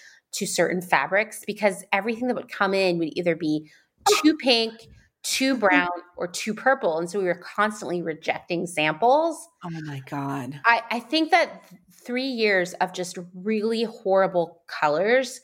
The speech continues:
Speaker 1: made Pantone say, "Okay, this year we're gonna pick two colors that
Speaker 2: Yep.
Speaker 1: cannot lose," because Serenity is so similar to Cerulean, which was a hit
Speaker 2: Mm-hmm.
Speaker 1: for them.
Speaker 2: It is. Yeah,
Speaker 1: And
Speaker 2: it's always
Speaker 1: Millennial
Speaker 2: been.
Speaker 1: Pink had been around for years now. So they were like,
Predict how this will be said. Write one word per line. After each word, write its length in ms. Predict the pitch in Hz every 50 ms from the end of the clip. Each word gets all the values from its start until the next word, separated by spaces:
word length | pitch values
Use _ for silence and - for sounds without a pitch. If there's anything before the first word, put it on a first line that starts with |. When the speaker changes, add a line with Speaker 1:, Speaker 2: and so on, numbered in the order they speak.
| _ - - - - _ -
Speaker 1:
made 260 | 190 190 180 190 180
Pantone 360 | 185 202 180 175 185 185 175 175
say, 140 | 185 165
"Okay, 200 | 170 - - 170
this 300 | 165 165 180 175 175 -
year 160 | 240 240 240 240
we're 80 | 214
gonna 140 | 190 185 175
pick 220 | 180 - 180 - -
two 180 | - - 220 214
colors 520 | 214 - 196 170 156 156 160 165 160 - - _ _ _ _ _ -
that 180 | 170 175 190
Speaker 2:
Yep. 160 | 202 190 185
Speaker 1:
cannot 380 | - 190 202 202 208 202 - 185
lose," 320 | 175 165 151 143 151 - - - - - - _ -
because 400 | 220 214 214 214 214 202 196 196 - - -
Serenity 760 | - - 262 254 220 247 247 269 285 240 190 175 165 165 - - _ _ -
is 140 | 208 190 180
so 220 | - - 196 185
similar 420 | 180 - - 180 180 175 160 151 151
to 100 | 151 -
Cerulean, 800 | - - - 165 165 139 135 - - 76 92 143 214 220 220 -
which 180 | - 180 175 -
was 180 | 180 180 175 185
a 60 | 180
hit 180 | 170 170 - 214
Speaker 2:
Mm-hmm. 20 |
Speaker 1:
for 300 | 233 - - 143 139 135
them. 100 | - 247
Speaker 2:
It 20 | 262 175 143 -
is. 140 | - - - -
Yeah, 260 | - 214 - 202 202
Speaker 1:
And 100 | 190 - -
Speaker 2:
it's 100 | - -
always 260 | 226 202 202 208 214 233
Speaker 1:
Millennial 160 | 240 247 233
Speaker 2:
been. 120 | 247 285 -
Speaker 1:
Pink 260 | 226 202 202 208 208
had 220 | - - 196 180 190
been 100 | 185 180
around 300 | 180 180 165 165 170 170
for 140 | - - 170
years 460 | 160 160 160 156 160 156 156 156 -
now. 200 | 151 120 90 -
So 160 | - - 175
they 100 | 165 170
were 120 | 165 165 165
like, 220 | 156 151 156 -